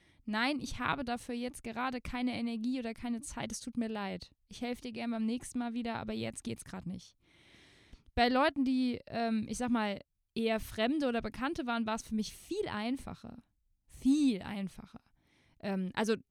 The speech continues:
es war jetzt auch kein, kein, äh, Spaziergang, aber es war viel einfacher, das zu lernen und das einfach diesen, diesen Impuls zu unterdrücken.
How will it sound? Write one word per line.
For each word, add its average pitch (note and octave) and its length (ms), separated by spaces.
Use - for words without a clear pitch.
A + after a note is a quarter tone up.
es - 180
war G#3+ 120
jetzt G#3 180
auch - 160
kein, E3+ 400
kein, E3 340
äh, - 300
Spaziergang, F#3 680
aber G3+ 200
es A3 120
war A#3 120
viel B3 200
einfacher, G3+ 500
das F#3 240
zu G#3 100
lernen F#3+ 400
und F#3+ 140
das G3 140
einfach G3+ 420
diesen, A3 400
diesen G#3 240
Impuls C#4+ 640
zu A#3+ 100
unterdrücken. G3+ 680